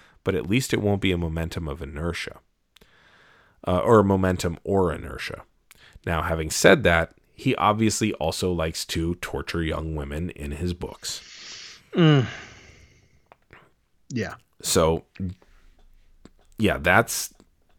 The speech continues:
Speaker 1: that's essentially the plot of the
Speaker 2: There's,
Speaker 1: comic.
Speaker 2: there's, there's a certain level of revenge fantasy there.
Speaker 1: Mm-hmm. Mm-hmm. There is, and it comes back to the quotes that, uh, V had said. "It's on you.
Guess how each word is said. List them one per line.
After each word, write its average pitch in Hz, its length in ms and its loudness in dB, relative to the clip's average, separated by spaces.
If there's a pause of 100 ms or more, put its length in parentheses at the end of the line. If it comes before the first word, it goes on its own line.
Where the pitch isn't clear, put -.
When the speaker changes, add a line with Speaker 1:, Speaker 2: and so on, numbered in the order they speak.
(260)
Speaker 1:
that's 117 320 4
essentially 120 640 2
the 92 420 0
plot 101 500 2
of 95 100 0
the 151 80 2
Speaker 2:
There's, 165 300 4
Speaker 1:
comic. - 120 2 (100)
Speaker 2:
there's, 147 280 -2
there's 135 280 0
a 120 60 0
certain 254 360 2
level 127 240 2
of 110 140 -4
revenge 107 460 -2
fantasy 90 540 -6
there. - 340 -8 (200)
Speaker 1:
Mm-hmm. 175 680 0
Mm-hmm. 170 180 2 (460)
There 175 140 10
is, 208 240 10
and 123 220 0
it - 160 -2
comes 123 240 2
back 117 200 4
to - 80 -2
the 107 100 4
quotes 107 380 2
that, 98 260 0
uh, 98 220 0
V 107 280 2
had 101 180 -2
said. - 460 -4
"It's 104 300 2
on 139 320 2
you. 160 340 0